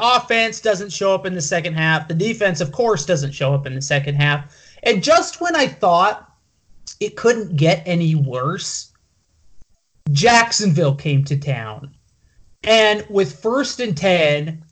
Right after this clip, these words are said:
with two oh five left, at their thirty-five-yard line, and all they have is one timeout, Carr slides for a first down,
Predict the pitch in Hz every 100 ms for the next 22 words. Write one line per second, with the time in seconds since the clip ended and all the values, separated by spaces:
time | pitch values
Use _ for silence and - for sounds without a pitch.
0 | - 185 185 - 247 247 247 226 214 190
1 | 190 160 139 127 127 139 _ _ _ _
2 | _ - 202 190 175 233 254 - 247 233
3 | - 208 196 156 175 175 151 139 127 127
4 | 139 143 165 165 202 240 214 196 170 143
5 | 175 170 170 165 156 135 120 - _ _
6 | _ _ _ - - - - - - 226
7 | 254 254 247 - - - - 220 247 247
8 | 240 240 226 180 - _ - 190 180 180
9 | 147 143 - 240 - 151 175 170 165 165
10 | 156